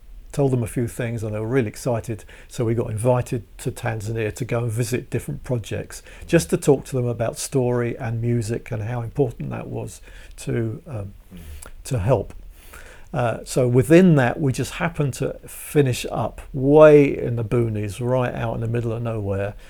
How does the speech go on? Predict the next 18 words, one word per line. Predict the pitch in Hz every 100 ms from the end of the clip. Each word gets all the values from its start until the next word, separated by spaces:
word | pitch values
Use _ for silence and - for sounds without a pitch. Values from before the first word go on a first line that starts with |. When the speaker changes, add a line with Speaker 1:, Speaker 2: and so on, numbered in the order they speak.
| - - -
Speaker 1:
with | 123 110 -
the | 120
Go-Go | 131 120 101 101
People, | - 107 120 113
and | 120
they | 127
were | 127
going | 127 120
through | 117 123
drought | 104 113 117 -
and | 117
famine, | 95 113 104 95 101 - - -
but | 120
they | 113
treated | - 135 113 117
us | 104 -
like | 104 92
kings. | - 127 92 104 95